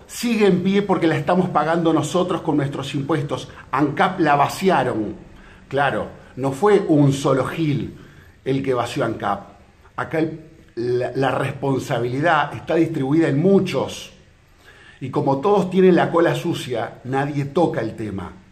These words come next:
Ese es el sistema político que tenemos hoy. Cómplice. Cómplice. Por eso pasan las cosas que pasan en Uruguay. Por eso nada pasa. No hay justicia.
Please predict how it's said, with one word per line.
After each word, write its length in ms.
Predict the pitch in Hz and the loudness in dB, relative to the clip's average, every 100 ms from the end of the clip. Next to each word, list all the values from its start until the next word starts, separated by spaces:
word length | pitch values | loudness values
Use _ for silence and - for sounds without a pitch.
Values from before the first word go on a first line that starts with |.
| _ _ _ _ _ - - _ | _ _ _ _ _ -20 -20 _
Ese 220 | 170 170 | -2 -2
es 120 | 170 160 | -2 -4
el 120 | 131 | -4
sistema 520 | 117 - 131 127 123 | -6 -4 -2 -2 -2
político 580 | 120 120 117 - - 110 | -4 -6 -6 -10 -8 -8
que 80 | 110 | -8
tenemos 520 | 110 107 110 101 - | -8 -6 -6 -8 -8
hoy. 260 | 104 98 90 - - - | -8 -8 -12 -20 -20 -8
Cómplice. 800 | - 202 156 147 139 - 139 107 - - - - _ - - - _ _ _ _ | 4 4 4 2 -2 -4 -6 -8 -10 -18 -20 -20 _ -20 -20 -20 _ _ _ _
Cómplice. 1000 | - 220 175 151 151 - - 127 92 - - - - - - - - - - - - - - - - - - - - | 4 6 6 4 2 0 -2 -4 -6 -12 -20 -20 -20 -20 -20 -20 -20 -20 -20 -20 -20 -20 -20 -20 -20 -20 -20 -10 0
Por 160 | 165 175 | 4 4
eso 380 | 175 - 160 | 4 2 0
pasan 340 | - 147 - 135 | 0 0 0 -2
las 120 | 117 | -2
cosas 300 | - 156 156 | -2 -2 -2
que 120 | - | -4
pasan 360 | 135 131 - 127 | -4 -4 -4 -4
en 120 | 120 | -4
Uruguay. 440 | 104 101 110 110 95 - - | -4 -4 -4 -4 -6 -14 -6
Por 160 | 135 | -4
eso 280 | 143 147 156 | -2 -2 -2
nada 500 | 131 143 147 143 139 | 0 2 2 2 0
pasa. 480 | - 160 - 101 90 - - | 0 -2 -2 -8 -8 -14 -12
No 340 | - 147 160 151 | -2 2 4 4
hay 200 | 147 143 | 2 -2
justicia. 840 | - 135 - 160 - 123 110 87 | -6 -8 -6 -6 -6 -6 -8 -8